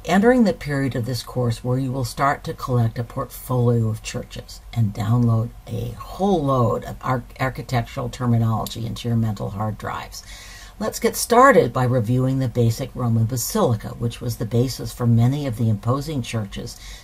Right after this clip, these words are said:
built in the reign of Constantine and his immediate successors.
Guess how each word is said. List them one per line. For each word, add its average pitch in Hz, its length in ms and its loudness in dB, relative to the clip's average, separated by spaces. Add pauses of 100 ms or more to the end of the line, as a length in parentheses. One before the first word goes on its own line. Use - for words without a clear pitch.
(120)
built 123 200 2
in 120 140 4
the 107 80 2
reign 117 260 4
of 107 140 -4
Constantine 123 760 0
and 104 160 0
his 113 200 2
immediate 107 500 -2
successors. - 760 -10